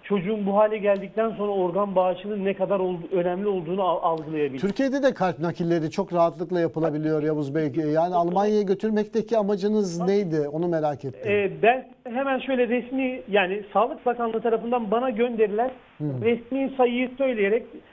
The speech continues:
Speaker 1: e,
Speaker 2: Hı.
Speaker 1: değerlendirmeyi size bırakıyorum. Geçen sene Türkiye'de yapılan çocuk organ nakli sayısı üç.
Speaker 2: Evet. Hı hı.
Speaker 1: Kalp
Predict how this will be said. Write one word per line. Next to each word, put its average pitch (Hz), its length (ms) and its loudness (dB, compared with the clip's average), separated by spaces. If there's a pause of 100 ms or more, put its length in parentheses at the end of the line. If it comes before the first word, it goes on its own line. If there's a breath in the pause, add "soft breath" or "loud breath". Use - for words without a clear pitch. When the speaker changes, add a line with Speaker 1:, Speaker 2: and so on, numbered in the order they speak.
(240 loud breath)
Speaker 1:
e, 196 40 -6
Speaker 2:
Hı. 185 360 2
Speaker 1:
değerlendirmeyi 226 720 0
size 208 220 2
bırakıyorum. 170 400 -4 (360 loud breath)
Geçen 220 340 0
sene 240 220 -2
Türkiye'de 240 460 -2
yapılan 220 600 0 (260 loud breath)
çocuk 220 440 -2
organ 220 480 2
nakli 156 600 -2 (120)
sayısı 226 460 0 (140)
üç. 220 180 -4 (760)
Speaker 2:
Evet. 139 340 0 (880)
Hı 120 60 -14
hı. 107 200 -10 (280)
Speaker 1:
Kalp 214 220 4